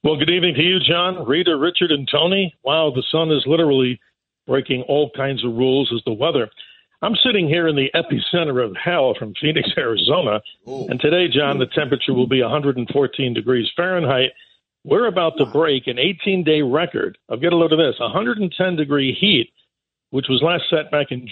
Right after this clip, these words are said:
Speaker 1: June of nineteen seventy-four. And our humidity is twenty-three percent and a dew point of sixty-five. That's pretty bizarre, but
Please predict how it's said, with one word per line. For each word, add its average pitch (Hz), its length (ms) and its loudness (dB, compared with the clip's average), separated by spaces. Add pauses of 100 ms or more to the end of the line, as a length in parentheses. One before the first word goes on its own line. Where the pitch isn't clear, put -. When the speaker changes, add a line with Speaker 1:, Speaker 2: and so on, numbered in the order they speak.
(160)
Speaker 1:
June 214 240 0
of 147 120 -2
nineteen 175 600 -2
seventy-four. 151 880 0 (540)
And - 100 -8
our 185 120 2
humidity 175 560 2
is 127 180 -4
twenty-three 202 440 0
percent 120 540 -2
and 147 120 2
a 135 60 2
dew 208 260 0 (100)
point 175 220 0
of 143 60 2 (120)
sixty-five. 151 840 0 (720)
That's 190 220 -2
pretty 202 220 2
bizarre, 123 640 0
but 107 220 -2